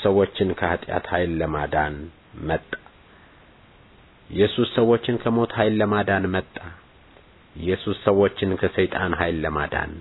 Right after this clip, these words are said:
መጣ። ማቴዎስ አንድ ከሃያ ሁለት እስከ ሃያ ሦስት። ሃያ ሁለት ጌታ በነቢዩ በኢሳይያስ እንዲህ ሲል የተናገረው ይፈጸም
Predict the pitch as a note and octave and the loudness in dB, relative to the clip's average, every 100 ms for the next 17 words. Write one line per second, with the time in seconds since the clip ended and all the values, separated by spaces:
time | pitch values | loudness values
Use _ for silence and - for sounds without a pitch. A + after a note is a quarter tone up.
0 | - D2+ - - - - _ _ _ - | -10 -10 -8 -10 -12 -16 _ _ _ -20
1 | - _ - - - F#2 - G2 G2+ G2 | -20 _ -8 -6 -2 -2 0 0 2 0
2 | - F2+ F#2+ F#2+ G2 - - - F#2+ F#2 | 2 2 2 2 0 -4 -10 -4 0 0
3 | - F2 - - - - - - - - | 2 -2 -2 -18 -20 -20 -20 -20 -20 -20
4 | - - - F#2 G#2+ - - - - - | -16 -8 -2 0 0 -2 -20 -20 -20 -20
5 | - - - - F#2+ G2+ A2 A2 A2 G#2+ | -20 -20 -20 -4 0 2 2 4 4 4
6 | G#2+ A2+ A2 G#2 - G#2 G#2+ G#2+ A2+ A2 | 4 4 2 2 2 2 2 0 -2 0
7 | A2+ G#2+ A2+ G#2+ G#2+ A2 G#2+ G#2+ G#2+ G#2+ | 0 0 0 0 0 2 2 0 2 4
8 | G#2+ G#2+ - G#2 - G#2 | 4 4 2 -4 -2 -4